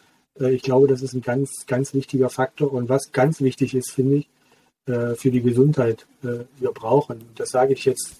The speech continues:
weil ich auch, äh, Sportwissenschaftler bin, das sage ich auch ganz, wir brauchen die dritte und vierte Sportstunde. Wir können unsere jungen Leute nicht den ganzen Tag in der Schule lassen. Äh,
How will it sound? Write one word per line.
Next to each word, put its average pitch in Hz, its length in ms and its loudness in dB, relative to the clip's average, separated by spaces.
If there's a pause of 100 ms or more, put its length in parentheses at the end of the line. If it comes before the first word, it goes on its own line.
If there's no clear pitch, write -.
(100)
weil 131 160 0
ich - 180 0
auch, 120 180 0 (680)
äh, 120 140 -2
Sportwissenschaftler 131 1000 0
bin, 131 220 2
das 120 120 -6
sage 127 200 4
ich 123 80 2
auch 117 100 -4
ganz, 123 200 -2
wir 117 100 -4
brauchen 139 380 -2
die 127 100 -2
dritte 139 300 0
und 123 120 -2
vierte 139 240 0
Sportstunde. 101 540 -10
Wir 104 80 -16
können 156 360 0 (100)
unsere 127 280 -2
jungen 131 260 0
Leute 127 340 2
nicht 127 240 -4
den 120 120 0
ganzen 123 280 -4
Tag 120 160 -6
in 117 80 -10
der 113 80 -6
Schule 120 240 -4
lassen. - 300 -12 (640)
Äh, 117 220 2